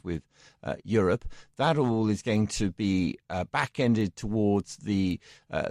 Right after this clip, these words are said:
the fourth quarter of twenty twenty. I think the markets will become very nervous in that period because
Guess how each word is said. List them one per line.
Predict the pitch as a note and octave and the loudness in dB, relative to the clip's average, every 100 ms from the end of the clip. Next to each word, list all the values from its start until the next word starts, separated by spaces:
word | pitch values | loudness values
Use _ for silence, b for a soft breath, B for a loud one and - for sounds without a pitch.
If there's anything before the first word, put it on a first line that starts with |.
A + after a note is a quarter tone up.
| - | -6
the | G#2+ | -6
fourth | - A#2+ - | -2 -2 -2
quarter | - C#3 - B2 G2 - | -2 -2 0 2 2 2
of | G#2+ | -4
twenty | - A#2+ G2 - | -2 0 0 -2
twenty. | G#2 - - D3+ - - F2 B2+ | -6 -4 0 0 0 -2 0 0
I | - | 0
think | B2+ A2+ | -2 -4
the | G#2 | 0
markets | A2 G#2 - A#2 - | 0 0 -4 -14 -10
will | G2 | -8
become | G2+ - G#2 G2 | -8 -4 0 0
very | E2 A#2+ C#3 A#2 | 0 0 2 4
nervous | G#2+ G#2+ F2 F2 - | 4 2 2 -2 -6
in | - G2 | -4 0
that | F#2+ - | 0 -2
period | - G#2 G2+ A#2+ | -2 0 0 -2
because | B2 C3 | -6 -6